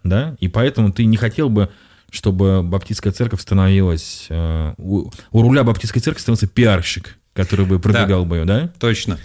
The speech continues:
Speaker 2: Можно провести аналогию с коммунистами.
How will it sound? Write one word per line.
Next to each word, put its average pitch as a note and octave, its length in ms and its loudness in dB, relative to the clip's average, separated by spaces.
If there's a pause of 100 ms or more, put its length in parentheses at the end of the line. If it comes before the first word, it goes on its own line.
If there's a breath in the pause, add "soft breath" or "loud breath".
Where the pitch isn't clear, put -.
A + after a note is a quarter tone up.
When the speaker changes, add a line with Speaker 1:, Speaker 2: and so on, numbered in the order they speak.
(440 loud breath)
Speaker 2:
Можно E3+ 300 2
провести E3 380 0
аналогию D3 520 0
с - 60 -6
коммунистами. A#2 720 0